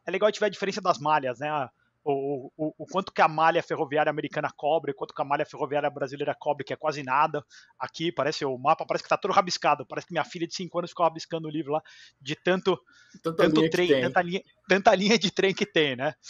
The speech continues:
Speaker 1: Mas, mas é legal a gente olhar, assim, o desenvolvimento da, das ferrovias nos Estados Unidos, ele teve um, um, uma pegada muito, ah, muito privada no começo,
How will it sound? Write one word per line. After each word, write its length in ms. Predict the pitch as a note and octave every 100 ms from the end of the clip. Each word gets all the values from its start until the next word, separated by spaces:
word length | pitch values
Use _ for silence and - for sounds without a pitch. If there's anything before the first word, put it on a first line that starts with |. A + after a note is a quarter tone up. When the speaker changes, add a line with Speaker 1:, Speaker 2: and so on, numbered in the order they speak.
| - - - -
Speaker 1:
Mas, 280 | F3 F3+ G3+ D#3+ _ - -
mas 220 | D#3 F3+ B3+
é 60 |
legal 280 | B3+ A3+ B3
a 40 |
gente 260 | G3 B3 B3
olhar, 240 | G3+ G3+
assim, 180 | G3+ A3
o 180 | F3 F#3
desenvolvimento 920 | D3+ F#3 G#3+ G3 F3+ F3+ A#3 C4 B3
da, 520 | F3+ F3+ E3 C#3+ C3 - -
das 160 | D3+
ferrovias 560 | - D#3+ C3+ C#3 F3+ B2+
nos 220 | D#3+ F#3+
Estados 260 | - E3 B2+
Unidos, 500 | B2 F3 D3 - - _ _ _ _ -
ele 220 | F3 F#3+ - _ _
teve 280 | G#3 B3 C4
um, 60 | A#3+
um, 840 | A3+ G#3 F3+ F3 D#3 A#3 F3+ - F#3+
uma 180 | F#3
pegada 380 | - F3+ F3 E3
muito, 1200 | D3 D#3+ F3 G#3+ C4 D4+ - C#4+ B3 G#3 E3+ B2 - _ _ - - _ E3+
ah, 540 | E3+ E3 D#3 D3 C#3+ _ _
muito 340 | D#3+ F3 B3 -
privada 580 | D4+ G#3 E3 G3+ G3+ F3
no 100 | D3+
começo, 520 | C3+ C#3 F3 -